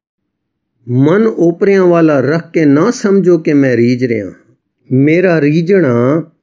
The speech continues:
ਇਸ ਬਾਤ ਵਿੱਚ ਹੈ ਕਿ ਮੇਰਾ ਕਿਹਾ ਮੰਨ ਕੇ ਜੋ ਜੀਵਨ ਮੈਂ ਚਾਹੁੰਦਾ ਹਾਂ, ਉਹ ਜਿਹਾ ਬਣਾਓ ਤੇ ਵਾਹਿਗੁਰੂ ਦੀ ਸ਼ਰਨ ਵਿੱਚ ਵਾਸਾ ਪਾਓ।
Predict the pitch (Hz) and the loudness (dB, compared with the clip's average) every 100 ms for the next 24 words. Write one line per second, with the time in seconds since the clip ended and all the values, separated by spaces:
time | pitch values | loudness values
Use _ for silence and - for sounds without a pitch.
0 | _ 339 - 160 139 143 180 190 175 - | _ -2 -2 -2 0 0 0 -2 -4 -4
1 | 135 123 123 135 - - 175 160 160 147 | -4 -2 -2 -6 -10 -2 0 2 2 0
2 | 143 143 180 180 160 131 151 190 196 156 | -2 -2 -2 0 2 2 2 0 0 -2
3 | 135 135 113 120 156 160 147 131 110 135 | 0 -2 -2 0 2 2 2 0 -2 -2
4 | 131 180 170 139 120 110 107 - 196 220 | -2 0 0 -2 -4 -6 -8 -6 0 2
5 | 214 131 110 92 95 - - _ _ _ | 2 0 -2 -4 -8 -12 -20 _ _ _
6 | _ _ _ _ _ _ _ _ - 165 | _ _ _ _ _ _ _ _ -2 0
7 | 143 185 220 202 196 165 165 - 165 180 | 0 0 0 0 0 0 -2 -4 -2 2
8 | 160 139 110 117 131 151 117 - - | 2 0 -2 -4 -4 -6 -8 -10 -14